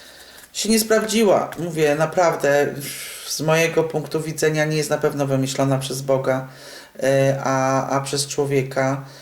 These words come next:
E, Bóg nie stawia nam takich jakichś ograniczeń. Naprawdę dostaliśmy tą wolną wolę. E, natomiast co? Mm,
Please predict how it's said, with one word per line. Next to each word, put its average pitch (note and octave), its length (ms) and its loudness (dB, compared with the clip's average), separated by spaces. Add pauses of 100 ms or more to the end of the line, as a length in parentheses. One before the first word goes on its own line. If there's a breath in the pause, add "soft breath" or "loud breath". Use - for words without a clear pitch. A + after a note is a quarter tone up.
(300 loud breath)
E, C#3 360 2 (160)
Bóg C#3+ 440 -4
nie D#3+ 180 -4
stawia D#3 440 0
nam C3 240 -2
takich B2 360 -6
jakichś B2+ 340 -4
ograniczeń. C3+ 960 -2
Naprawdę C3+ 460 -2
dostaliśmy C3+ 480 -4
tą C3 180 -4
wolną C3 380 0
wolę. C3 400 0 (640 loud breath)
E, C#3+ 60 -2 (800)
natomiast D3+ 760 0
co? C3+ 480 2
Mm, C#3+ 520 -6